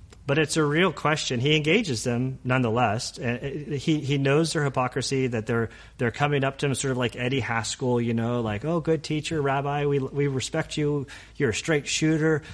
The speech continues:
We, we care about what you have to say. We're really torn over this whole issue of paying taxes. Like, should we pay taxes or should we not pay taxes?" And here Jesus is looking at the two <laughs> groups, like it's the Pharisees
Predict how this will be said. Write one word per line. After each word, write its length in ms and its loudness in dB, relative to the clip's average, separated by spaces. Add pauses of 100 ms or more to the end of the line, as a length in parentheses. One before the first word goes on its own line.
(200)
We, 320 -2
we 220 0
care 480 2
about 380 -2
what 120 -4
you 160 0
have 280 -2
to 100 -4
say. 520 0 (520)
We're 140 2
really 460 4
torn 440 0
over 200 0
this 200 -2
whole 240 0
issue 400 0
of 120 -4
paying 280 -2
taxes. 720 -4 (400)
Like, 180 -10 (140)
should 400 2
we 120 6
pay 200 -4
taxes 500 -2
or 80 -4
should 140 -4
we 100 -2
not 240 -2
pay 160 -6
taxes?" 600 -8 (560)
And 100 2
here 160 6
Jesus 300 2
is 160 -2
looking 260 0
at 80 2
the 180 -2
two 180 0
<laughs> 0 -
groups, 580 0
like 180 0
it's 200 0
the 100 0
Pharisees 720 2